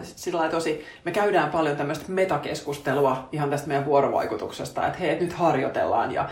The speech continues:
ja nyt saadaan olla keskeneräisiä. Mutta mun mielestä me ollaan myös tosi paljon menty parempaan suuntaan. Ja mä toivon, että mä aina välillä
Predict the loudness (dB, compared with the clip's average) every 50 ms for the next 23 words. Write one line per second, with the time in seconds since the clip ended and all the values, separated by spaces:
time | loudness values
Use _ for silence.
0 | -8 -12 -10 -4 -2 0 0 -2 -4 -8 -8 -4 0 2 4 6 6 6 6 6
1 | 4 0 -2 -2 -6 -6 -6 -4 -4 -4 -4 -2 -2 -2 -2 -2 -4 -4 -4 -4
2 | -4 -4 -6 -14 -16 -18 -18 -18 -14 -10 -8 -8 -4 0 2 2 2 2 0 -4
3 | -12 -18 -20 _ -20 -20 -20 -20 -20 -20 -20 _ _ -18 -16 -16 -16 -16 -18 -20
4 | -20 -20 -20 -16 -10 -6 -2 2 4 4 4 4 2 2 4 4 4 4 2 0
5 | -2 -6 -8 -12 -12 -16 -20 _ _ _ -6 -4 -2 -2 -2 -2 0 -2 0 0
6 | 0 0 0 -2 -4 -4 -2 -2 -2 -2 0 2 2 2 2 2 2 0 0 0
7 | 0 -2 -2 0 0 2 0 0 -4 -10 -16 -20 -20 -20 -20 -20 _ _ -8 -6
8 | -2 0 0 0 -2 -4 -8 -14 -16 _ -2 0 2 2 2 2 0 0 -2 -4
9 | 0 0 0 0 0 -2 -8 -16 -16 -16 -16 -16 -16 -18 -18 -20 -20 -20 -20 -20
10 | -20 -14 -8 -4 0 0 2 2 2 2 2 2 4 4 4 2